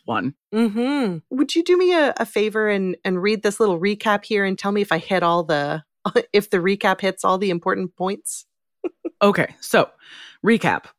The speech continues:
Speaker 1: The digital turn felt threatening to the humanities, in particular because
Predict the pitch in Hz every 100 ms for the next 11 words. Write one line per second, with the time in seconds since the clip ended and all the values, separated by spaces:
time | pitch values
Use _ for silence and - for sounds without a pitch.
0 | _ _ _ 156 156 220 339 330 - 220
1 | 208 208 - - - - 226 - 196 165
2 | 165 156 160 240 - - 214 254 226 180
3 | 143 135 143 143 - 220 233 262 190 175
4 | 180 170 165 165 - - - 160 160 -
5 | 196 185 180 175